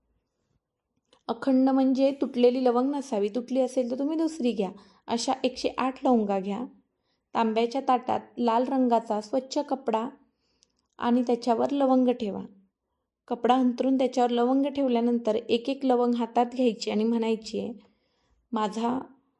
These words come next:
जीवनातील कर्ज दूर हो, माझ्या घरात सुख समृद्धी नांदो,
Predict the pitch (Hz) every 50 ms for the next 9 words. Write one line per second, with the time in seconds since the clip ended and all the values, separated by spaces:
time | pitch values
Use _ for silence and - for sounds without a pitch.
0 | _ _ _ _ _ _ _ _ _ _ _ _ 254 202 240 247 247 247 254 277
1 | 262 269 269 254 247 240 - 262 262 262 262 262 269 254 - 226 220 220 214 208
2 | 202 196 208 - 262 254 226 226 202 226 233 220 240 226 220 226 220 - - 269
3 | 269 262 - - 277 277 - 262 240 220 226 240 233 233 269 247 226 196 190 185
4 | 185 190 196